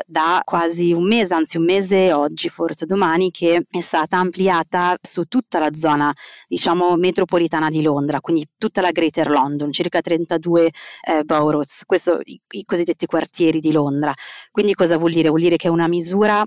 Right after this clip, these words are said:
fondamentale in Europa o nel mondo per quanto riguarda l'ampiezza, quindi l'area di riferimento, l'area geografica di riferimento, l'area che copre,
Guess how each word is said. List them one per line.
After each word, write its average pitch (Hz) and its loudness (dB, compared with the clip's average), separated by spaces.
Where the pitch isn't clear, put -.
fondamentale 180 0
in 156 2
Europa 165 0
o 160 0
nel 175 -2
mondo 185 2
per 175 0
quanto 156 -4
riguarda 160 0
l'ampiezza, 170 -2
quindi 151 -6
l'area 156 0
di 156 -2
riferimento, 151 -2
l'area 139 0
geografica 147 -2
di 151 -8
riferimento, 170 -2
l'area 151 0
che 160 -8
copre, 165 0